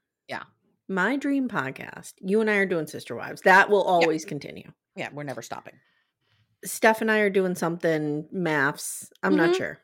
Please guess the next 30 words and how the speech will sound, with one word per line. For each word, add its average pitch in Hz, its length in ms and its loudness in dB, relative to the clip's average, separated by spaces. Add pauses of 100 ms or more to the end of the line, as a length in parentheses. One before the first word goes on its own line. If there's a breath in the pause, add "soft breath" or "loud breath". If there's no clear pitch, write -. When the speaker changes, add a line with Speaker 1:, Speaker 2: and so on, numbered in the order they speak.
(720)
Speaker 1:
Mm-hmm. 254 240 -4
Speaker 2:
Steph 214 360 -4
and 226 100 -4
I 214 100 -2
get 196 200 -8
to 185 100 -8
do 175 200 -6
Virgin 170 460 -6
River 151 480 -10 (260)
from 185 320 -2
the 180 80 0
Speaker 1:
All 147 80 -2
the 165 140 -2
time. - 0 - (140)
Speaker 2:
beginning. - 220 -16 (440)
Speaker 1:
Ah, 175 300 6
and 160 180 0
you 151 140 0
and 143 80 -2
I 139 60 0
do 247 80 6
Speaker 2:
Or 285 180 4
Speaker 1:
The 285 80 2
Crown 135 140 -6
from 156 120 -8
the 156 60 -8
beginning? 151 320 -10
Speaker 2:
or 370 480 4
Gilmore 277 500 4
Girls. - 640 -4